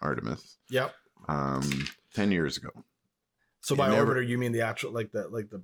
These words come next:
Speaker 2: like the payload or the, the, the crew cabin
Speaker 1: The,
Speaker 2: thing?
Speaker 1: the crew cabin, yeah, the,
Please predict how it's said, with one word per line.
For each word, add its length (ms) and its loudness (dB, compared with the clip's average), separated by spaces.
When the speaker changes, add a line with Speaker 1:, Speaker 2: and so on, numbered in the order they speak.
Speaker 2:
like 180 -8
the 80 -16
payload 520 0
or 140 -4
the, 340 -12
the, 200 -10
the 120 -10
crew 260 -2
cabin 680 0
Speaker 1:
The, 120 0
Speaker 2:
thing? 140 -2
Speaker 1:
the 120 2
crew 320 0
cabin, 300 -2
yeah, 180 0
the, 240 0